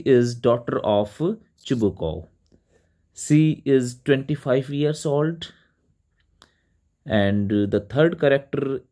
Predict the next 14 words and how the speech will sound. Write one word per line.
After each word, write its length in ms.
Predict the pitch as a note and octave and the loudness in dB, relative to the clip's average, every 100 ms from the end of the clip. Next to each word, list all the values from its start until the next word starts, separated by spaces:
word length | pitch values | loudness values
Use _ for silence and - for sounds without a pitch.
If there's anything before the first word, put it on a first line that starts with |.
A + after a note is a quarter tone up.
| - | 0
is 400 | A#2 A#2 A#2 A#2+ _ - | 2 2 -2 -10 _ 0
Ivan 680 | B2 A#2 A#2 A#2 A#2+ B2+ D3 _ _ _ - | 2 2 2 2 -2 -6 -12 _ _ _ -12
Vasilevich 960 | F#2+ G#2 C3 - E3+ D3 B2 B2 - - _ - | -6 2 2 2 0 2 2 0 -10 -18 _ 0
Lomov। 640 | B2 A#2 G#2 F2 D#2+ D#2+ - _ _ _ _ - | 4 4 4 0 -6 -8 -14 _ _ _ _ 0
He 240 | C#3+ D#3 - | 2 2 4
is 200 | C3 B2 B2 B2+ A#2 | 4 2 -4 -10 -4
neighbor 460 | A#2 C3 C3+ C#3+ C3 | 2 2 4 4 4
of 200 | A#2 A2+ | 2 -2
Chubukov's 1200 | - _ - D3+ C3+ B2 A2+ F#2+ F2+ E2+ E2+ C3+ - _ _ _ _ _ _ - | -8 _ -4 0 0 -2 2 2 2 -2 -6 -14 -20 _ _ _ _ _ _ -2
and 400 | G#2 G2+ G2+ F#2+ | 2 2 0 -2
he 480 | G2 - D#3 D#3+ - | -6 -4 -2 0 2
is 420 | B2 A#2 A#2+ B2 B2 B2 - _ _ _ _ - | 2 2 -2 0 0 0 -6 _ _ _ _ -8
a 360 | - G2+ G2 F#2+ | -2 0 0 -2
l-, 540 | - - G2 G2+ G2+ | -4 -12 -6 -4 -4